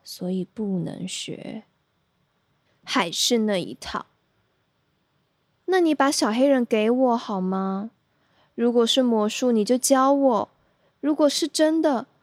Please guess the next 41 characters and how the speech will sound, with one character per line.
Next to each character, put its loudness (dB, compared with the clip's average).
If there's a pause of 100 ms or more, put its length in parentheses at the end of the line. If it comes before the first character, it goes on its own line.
(160)
那 0
你 4
把 2
小 -2
黑 2
人 4
给 0
我 2
好 -8
不 -2
好？” -4 (1700)
我 -6
小 -8
的 -14
时 -10
候， -10 (500)
以 -12
为 -6
把 -10
蝴 -12
蝶 -6
抓 -10
来 -10
做 -6
成 -8
标 -6
本， -10 (440)
就 -8
拥 -6
有 -6
蝴 -18
蝶 -10
了。 -12 (1400)
我 -10
花 -8
了 -4
好 -10
久 -4
的 -8
时 -8
间， -10